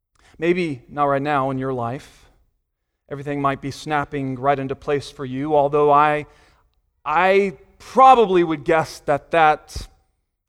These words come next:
getting back into the swing of things, that back to school,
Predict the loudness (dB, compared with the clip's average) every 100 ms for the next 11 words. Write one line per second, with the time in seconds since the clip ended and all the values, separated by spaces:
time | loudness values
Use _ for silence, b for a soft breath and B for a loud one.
0 | -8 -2 0 0 0 0 0 -6 -10 -8
1 | -10 -10 -6 -6 -6 -6 -6 -6 -4 -6
2 | -6 -6 -4 -4 -2 -2 -2 -12 -16 -12
3 | -8 -6 -4 -6 -10